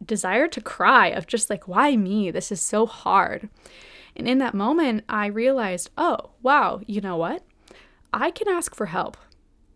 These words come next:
And that is what I did. I asked one of my other circle attendants who comes really, really often, who I really trust and respect and love. I asked her if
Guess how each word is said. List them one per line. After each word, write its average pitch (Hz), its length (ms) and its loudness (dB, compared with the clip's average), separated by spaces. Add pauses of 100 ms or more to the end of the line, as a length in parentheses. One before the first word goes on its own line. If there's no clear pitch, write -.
(240)
And 208 360 -2
that 185 160 -2
is 226 140 -6
what 254 140 -2
I 247 120 0
did. 214 480 0
I 208 200 -6
asked 180 480 -8
one 196 120 -10
of 185 320 -10
my 185 460 -4
other 190 640 -4 (1500)
circle 208 640 -4
attendants 214 720 -4
who 214 220 -6
comes 208 800 -6 (240)
really, 220 260 -2
really 214 280 -2
often, 202 500 0
who 196 180 -2
I 175 100 -4
really 214 460 -4
trust - 440 -6
and 190 100 -8
respect - 480 -10
and 185 160 -6
love. 170 400 -6 (800)
I 208 280 -4
asked 196 320 -8
her 202 500 -2
if - 480 -8